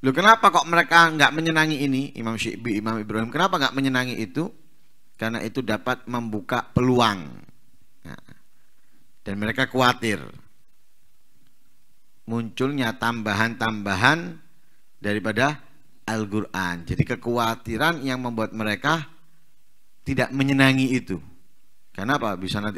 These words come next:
ada tambahan atau kurangan dan yang lain sebagainya. Itu membuka peluang untuk apa? Rusaknya Al-Quran dan semisalnya.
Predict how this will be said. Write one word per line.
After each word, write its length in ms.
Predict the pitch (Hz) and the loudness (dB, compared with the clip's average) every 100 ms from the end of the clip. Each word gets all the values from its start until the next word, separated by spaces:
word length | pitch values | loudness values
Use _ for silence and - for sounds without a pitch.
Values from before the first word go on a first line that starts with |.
| - | -4
ada 160 | 101 | -4
tambahan 640 | 98 104 101 117 113 113 - | -4 -4 -2 0 2 2 0
atau 240 | 95 95 | -6 -6
kurangan 560 | - 104 117 123 123 117 | -4 0 0 0 -2 -2
dan 160 | 101 | -4
yang 160 | 98 92 | -4 -2
lain 240 | 101 147 165 - - - - | -2 -2 -8 -16 -18 -18 -12
sebagainya. 560 | - 98 101 98 95 95 | -8 -2 -2 -2 -4 -4
Itu 80 | |
membuka 400 | 123 123 107 107 | -6 -4 -2 -4
peluang 480 | - 113 113 127 135 | -4 -2 2 2 0
untuk 320 | - 117 117 | -4 -4 0
apa? 320 | 120 104 85 82 - - - - - - - - - - - - - - | 0 0 -4 -8 -16 -16 -16 -18 -18 -18 -18 -18 -18 -18 -18 -18 -18 -10
Rusaknya 640 | 101 104 - 113 120 143 - - - - - | -4 -2 -2 -2 -2 -2 -4 -16 -18 -14 -6
Al-Quran 580 | 107 95 107 - 135 120 | -4 0 0 0 -2 -2
dan 100 | 98 | -4
semisalnya. 680 | 90 95 82 80 76 64 | -6 -6 -6 -6 -8 -12